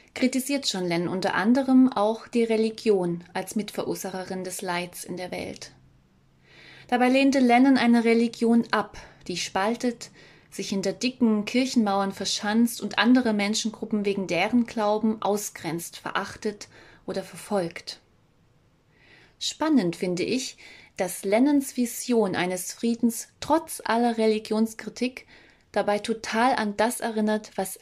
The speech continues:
eigentlich für mich mit Religion zu tun hat, nämlich zum Beispiel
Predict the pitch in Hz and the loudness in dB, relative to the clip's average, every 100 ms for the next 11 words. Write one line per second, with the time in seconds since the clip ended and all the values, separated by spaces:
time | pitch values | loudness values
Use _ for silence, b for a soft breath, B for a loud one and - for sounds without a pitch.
0 | - 277 330 277 - 190 175 - 180 269 | -4 0 2 2 2 -4 -8 -6 0 0
1 | 269 - - b b b 202 196 185 175 | 0 -8 -20 b b b 0 2 2 0
2 | - 185 220 233 - - 240 - 311 240 | 0 2 4 2 0 -6 -4 4 6 6
3 | 175 165 - - _ _ _ _ 170 175 | 2 -6 -10 -20 _ _ _ _ -2 0
4 | 262 - - 170 156 175 - 254 262 | 0 -4 -8 -4 -4 -4 0 0 0